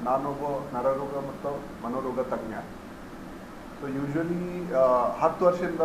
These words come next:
ನಾವು ಮಂದಕನಹಳ್ಳಿ ನ್ಯೂರೋ ಸೈಕ್ಯಾಟ್ರಿಕ್ ಹಾಸ್ಪಿಟಲ್ ಅಂತ with, ಆ, ಡಿ ಅಡಿಕ್ಷನ್ ಸೆಂಟರ್ ಅಂತ ಸ್ಟಾರ್ಟ್ ಮಾಡಿದ್ದೆವು.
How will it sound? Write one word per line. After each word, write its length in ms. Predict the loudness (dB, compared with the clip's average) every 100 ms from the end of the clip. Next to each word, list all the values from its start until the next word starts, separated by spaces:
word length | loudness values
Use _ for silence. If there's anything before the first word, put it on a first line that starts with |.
| 4
ನಾವು 480 | 6 6 4 -2 -2
ಮಂದಕನಹಳ್ಳಿ 440 | -2 -2 -2 -2
ನ್ಯೂರೋ 260 | -2 -4 -2
ಸೈಕ್ಯಾಟ್ರಿಕ್ 520 | -2 2 0 0 -4
ಹಾಸ್ಪಿಟಲ್ 400 | -4 -4 -6 -4
ಅಂತ 180 | -2 0 0 0 -6 -8
with, 200 | -2 4
ಆ, 580 | 4 4 4 4 2 0 -2
ಡಿ 120 | -2
ಅಡಿಕ್ಷನ್ 340 | -2 -2 -6 -6
ಸೆಂಟರ್ 280 | -6 -4 -2
ಅಂತ 140 | -2
ಸ್ಟಾರ್ಟ್ 280 | 0 0 0
ಮಾಡಿದ್ದೆವು. 600 | -4 -6 -6 -8 -10